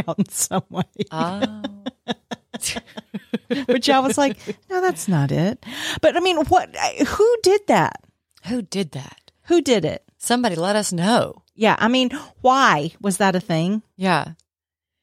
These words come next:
Speaker 2: I wonder if it has to do with, I mean, how big is that country?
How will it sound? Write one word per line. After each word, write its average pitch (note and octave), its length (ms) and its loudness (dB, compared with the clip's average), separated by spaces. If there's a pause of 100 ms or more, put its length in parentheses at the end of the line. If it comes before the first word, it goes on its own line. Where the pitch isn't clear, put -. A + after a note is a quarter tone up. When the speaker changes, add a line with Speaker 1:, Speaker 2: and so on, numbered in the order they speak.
(360)
Speaker 2:
I F3+ 60 -6
wonder A#3 220 2
if B3+ 80 0
it G3+ 80 0
has G#3+ 200 0
to G#3+ 100 -4
do A3 240 2
with, - 140 0
I C#4+ 40 0
mean, G3+ 80 0
how A#3 180 -8
big G3+ 280 -2
is E3+ 120 -4
that - 200 -10
country? C#3 440 -8